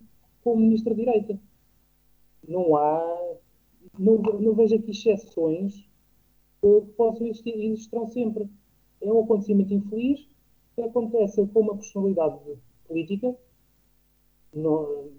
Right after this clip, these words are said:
não foi ela a provocar o, o ato, é certo, mas só que é ela que acaba por, eh, pelo menos ter a, a visibilidade pública,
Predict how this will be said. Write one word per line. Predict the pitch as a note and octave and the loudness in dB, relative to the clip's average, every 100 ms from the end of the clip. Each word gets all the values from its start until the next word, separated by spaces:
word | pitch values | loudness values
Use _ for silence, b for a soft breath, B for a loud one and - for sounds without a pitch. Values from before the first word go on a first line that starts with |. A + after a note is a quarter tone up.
| - - | -20 -12
não | D#3+ | -10
foi | - D#3+ | -2 0
ela | F3+ F3 | 2 2
a | |
provocar | - D#3 - E3+ D#3+ | 0 -8 -6 -2 4
o, | D3 D3+ D#3 A#3+ - _ _ _ _ _ - | 4 4 2 -6 -16 _ _ _ _ _ -4
o | F3+ | 0
ato, | B3+ A#3+ | 2 2
é | F#3 | 2
certo, | B3 B3 | 0 -2
mas | D#3+ | -6
só | E3 | -4
que | F3 | -2
é | G3 | 0
ela | F#3 E3+ | 2 0
que | F3+ | -2
acaba | G3+ F#3 | 2 2
por, | F3+ E3+ | 2 -2
eh, | E3 D#3 D3 C#3 C3+ - _ _ _ | 0 4 6 4 -2 -12 _ _ _
pelo | G3 G3+ | 2 2
menos | G#3+ G3+ | 2 -2
ter | - A#3+ | -4 0
a, | F#3+ E3+ E3+ D#3+ - F3+ | 2 2 0 -6 -14 -6
a | F3+ | -6
visibilidade | G3 F3 F3+ F#3+ F#3+ F3 - | -4 -8 -6 -4 -4 -4 -6
pública, | G#3 D#3 B2+ C3 | -6 -6 -10 -16